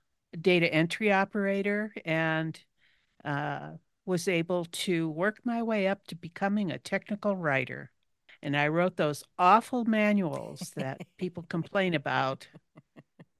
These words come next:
Speaker 1: Uh, but the ones I was fortunate enough,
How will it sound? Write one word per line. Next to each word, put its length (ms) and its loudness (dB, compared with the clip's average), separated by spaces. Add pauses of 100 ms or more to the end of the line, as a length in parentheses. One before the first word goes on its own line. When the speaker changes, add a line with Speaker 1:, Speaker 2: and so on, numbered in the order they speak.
Speaker 1:
Uh, 280 -10 (320)
but 160 2
the 80 -10
ones 340 6
I 200 6
was 200 -2
fortunate 580 -2
enough, 280 -4